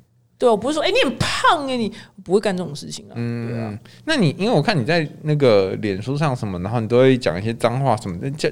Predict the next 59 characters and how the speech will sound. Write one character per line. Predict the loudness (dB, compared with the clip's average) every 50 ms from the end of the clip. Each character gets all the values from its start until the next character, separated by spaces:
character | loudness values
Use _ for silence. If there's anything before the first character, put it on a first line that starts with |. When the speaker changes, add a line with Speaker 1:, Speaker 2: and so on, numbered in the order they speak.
| -4 -4
Speaker 2:
家 | -2 0 0 2
人 | 2 2 4
都 | 4 6 6 4 4
从， | 2 0 0 0 0 0 0
你 | -2 0
从 | 0 0 0
小 | 2 2 2
这 | 2 0
样 | 0
讲， | 0 0
家 | 0 0
人 | 2 2
都 | 0
不 | 0 2
会 | 0 0
怎 | 0 -4 -10
样？ | -10 -12 -12 -14 -16 -20 -20 _ _ _ _
Speaker 1:
有 | 0 4 6 6 8 8 8
啊， | 8 6 6 4
就 | 4 2 4
说 | 4 6 8 8 6 6 4 2 4
，“有， | 6 6 6 6 6
你 | 4 0 -2 -2 -4
跟 | -4 -4 -4 -6 -10
女 | -10
生 | -8 -8 -8 -8 -10
怎 | -10 -10
么 | -10 -8 -6
这 | -6 -6
样 | -6 -8 -12 -10 -8
讲 | -8 -8
话 | -8 -4 0 2 4 4 4
啊？” | 4 4 2 2 0 -4
这 | -6
样。 | -10 -12 -12 -12 -10 -8 -8 -8 -8 -6 -2
Speaker 2:
那 | -2 -2
你 | 0
自 | -2 -2
己 | -4 -4
觉 | -4 -4
得 | -6 -8
呢？ | -12 -14 -16 -18 -20 -20
Speaker 1:
<laughs> | -20 _ _ _ _
我 | -6 -4
就 | -2 -2 -2
说 | 0 0 0
，“啊， | 0 0 0 0
有 | 0
什 | 0
么 | 0
关 | 2 2 2 2
系 | 0 0 0
啊？ | -2 0 0
哈 | 0
哈 | 0 0 0 0 0 -2
哈。” | -4
就 | -4 -6
这 | -6 -6
样。 | -6 -6